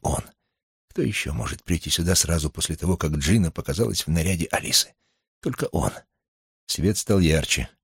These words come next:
В коридоре послышались шаги. Сердце Юго колотилось в груди так громко, что ему казалось, будто его слышно повсюду. На лбу выступили капли пота. Он слишком тяжело дышал, чересчур тяжело.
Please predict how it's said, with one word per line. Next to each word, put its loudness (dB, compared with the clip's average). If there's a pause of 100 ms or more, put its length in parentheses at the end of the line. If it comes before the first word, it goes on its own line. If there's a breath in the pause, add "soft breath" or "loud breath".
(400)
В -10
коридоре 2
послышались 0
шаги. 0 (640)
Сердце 4
Юго 4
колотилось 4
в 0
груди 2
так 0
громко, 2 (280 soft breath)
что -4
ему 4
казалось, 4
будто 0
его 2
слышно 0
повсюду. 0 (540)
На 4
лбу 4
выступили -2
капли 0
пота. -6 (460)
Он -2
слишком 0
тяжело 2
дышал, 0
чересчур 0
тяжело. -6